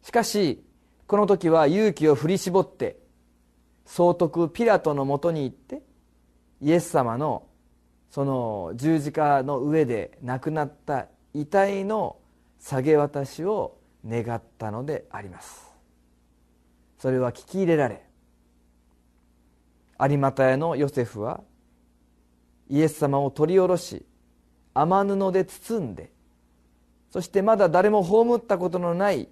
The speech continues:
岩に掘られた墓にイエス様を納めたと聖書に書かれてあります。これは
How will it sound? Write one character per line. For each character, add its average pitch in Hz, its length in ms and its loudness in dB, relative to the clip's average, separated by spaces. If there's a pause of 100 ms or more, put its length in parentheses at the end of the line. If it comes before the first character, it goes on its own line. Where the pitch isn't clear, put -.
(140)
岩 208 240 2
に 226 160 -4
掘 156 140 -4
ら 170 100 2
れ 156 120 2
た 127 140 -6
墓 131 280 -6
に 202 220 -10 (480)
イ 120 80 -6
エ 117 80 -2
ス - 100 -14
様 104 200 -8
を 90 120 -6
納 214 260 -10
め 240 80 -12
た - 160 -20
と - 140 -20 (720)
聖 95 200 -10
書 98 120 -14
に 120 140 -12
書 110 80 -16
か 113 120 -12
れ 101 80 -8
て - 80 -12
あ 110 60 -12
り - 80 -18
ま - 120 -20
す。 - 200 -20 (840)
こ 127 120 -8
れ 113 80 -4
は 117 280 -2